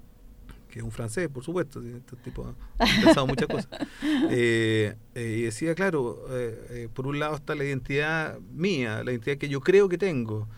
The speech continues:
Speaker 1: la identidad del fo-, que, que cree el fotógrafo que yo tengo.
Speaker 2: Perfecto.
Speaker 1: En fin, o sea, hay una, eh, o la identidad que el fotógrafo cree que tengo para que, y por eso él me toma la foto, porque a él le sirve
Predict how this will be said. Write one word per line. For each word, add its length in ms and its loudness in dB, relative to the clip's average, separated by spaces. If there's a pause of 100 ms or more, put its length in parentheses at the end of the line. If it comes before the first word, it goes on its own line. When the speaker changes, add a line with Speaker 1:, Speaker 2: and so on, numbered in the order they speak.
(220)
Speaker 1:
la 100 -2
identidad 400 2
del 120 -2
fo-, 200 -10
que, 320 -2
que 140 -8
cree 240 6
el 100 4
fotógrafo 520 2
que 100 -2
yo 100 4
tengo. 480 4
Speaker 2:
Perfecto. 420 -2
Speaker 1:
En 100 2
fin, 180 4
o 60 0
sea, 120 0
hay 60 2
una, 260 -2 (460)
eh, 280 -8
o 360 6
la 180 4
identidad 600 4
que 280 0
el 80 -2
fotógrafo 520 0
cree 200 2
que 80 2
tengo 340 2
para 280 4
que, 320 0 (240)
y 80 -2
por 140 8
eso 160 6
él 60 4
me 100 4
toma 160 2
la 100 2
foto, 300 2
porque 200 -2
a 20 4
él 60 2
le 60 0
sirve 500 0